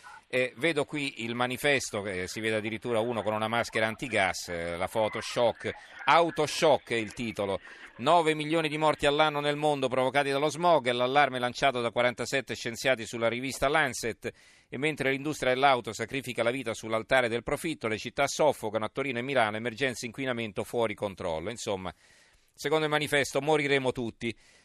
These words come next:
L'Eco di Bergamo, P M, eh, dieci alle stelle, coltre di smog sopra Bergamo, attesa la pioggia. Ecco, qui sono meno catastrofisti, aspettano che piova.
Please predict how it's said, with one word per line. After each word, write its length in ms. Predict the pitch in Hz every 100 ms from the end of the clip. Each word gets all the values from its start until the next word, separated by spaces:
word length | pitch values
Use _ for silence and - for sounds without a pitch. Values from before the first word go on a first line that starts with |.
| _
L'Eco 280 | 143 170 160
di 140 | 156 160
Bergamo, 500 | 185 147 123 131 127
P 240 | 147 160
M, 140 | 147 139
eh, 400 | 135 113 135 123
dieci 460 | 127 156 135 -
alle 160 | 123 160
stelle, 420 | - 202 135 123
coltre 360 | 160 160 139 127
di 100 | 131
smog 320 | 147 139 110
sopra 340 | - 151 151
Bergamo, 460 | 117 117 104 117 135
attesa 420 | - 120 104 107
la 120 | 101
pioggia. 480 | 101 92 85 76 107
Ecco, 180 | 95 98
qui 160 | 120
sono 240 | 104 107 104
meno 180 | 107 101
catastrofisti, 840 | 104 117 104 117 107 98 90 -
aspettano 420 | 92 113 98 101
che 100 | 95
piova. 360 | 90 98 90